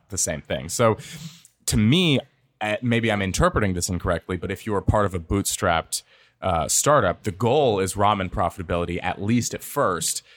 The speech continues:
because then at least you know, like, he-, what are the things that we know? And I think that we can use this. That's why I thought that this was perfect. What, what, what can we know about Elephant Scout based on this, uh, recent release?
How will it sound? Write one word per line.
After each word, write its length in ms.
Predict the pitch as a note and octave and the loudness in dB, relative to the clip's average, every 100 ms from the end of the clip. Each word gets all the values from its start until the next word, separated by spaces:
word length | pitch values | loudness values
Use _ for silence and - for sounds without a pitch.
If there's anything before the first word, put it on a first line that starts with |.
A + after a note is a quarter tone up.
| _ | _
because 280 | A2 A2+ F#2 | -6 -4 0
then 180 | G#2+ G#2+ | 2 2
at 100 | G2 | -2
least 240 | G2 - | -4 -6
you 100 | F#2 | -6
know, 580 | F#2 B2 D3+ G#2+ G#2+ C3+ - | -2 2 4 4 2 -2 -10
like, 140 | F#2 | -10
he-, 100 | - | -8
what 200 | C3+ A#2+ | -2 2
are 60 | A#2+ | 2
the 100 | G#2 | 0
things 220 | - G2+ | -2 -2
that 80 | F#2+ | -2
we 140 | F2+ | -2
know? 320 | G#2 C3 C2 - | 0 0 -2 -4
And 120 | F2 | -6
I 60 | F2 | -8
think 180 | G#2 | -10
that 80 | E2+ | -10
we 100 | E2 | -10
can 140 | E2+ F2 | -8 -6
use 380 | E2 D#2+ - - _ _ - | -4 -2 -4 -6 _ _ -4
this. 320 | A2+ A2 - | 0 0 -2
That's 300 | - - G2+ | -4 0 0
why 160 | G#2+ F#2 | 2 2
I 60 | F2 | 0
thought 220 | F#2+ E2 | -2 -4
that 100 | E2+ | -8
this 180 | F2 D2+ | -10 -10
was 100 | - | -2
perfect. 580 | - F#3 - D#2+ - _ _ | 0 0 -2 -6 -8 _ _
What, 240 | A#2+ B2+ B2+ | 0 0 2
what, 240 | C3 C#3 | 0 2
what 200 | B2+ B2+ | 2 2
can 100 | - | 2
we 100 | A2+ | 0
know 160 | G#2 G2 | 2 2
about 260 | F#2 F2+ | 2 2
Elephant 340 | G#2+ A2 - F#2+ | 0 -2 -4 -6
Scout 300 | - E2 E2+ _ | -2 -2 -4 _
based 320 | G2 G2 - | -2 -2 -2
on 340 | F#2 F2+ E2+ E2+ - - _ | -2 -2 -4 -8 -18 -20 _
this, 380 | G2+ F#2 - - | -2 0 2 0
uh, 420 | F2+ F2 E2 D#2 - _ | 0 2 2 0 -6 _
recent 360 | G2+ G2+ - - | -2 -2 -2 -6
release? 580 | E2 A2+ G#2 F2 - | -4 -2 -2 -2 -4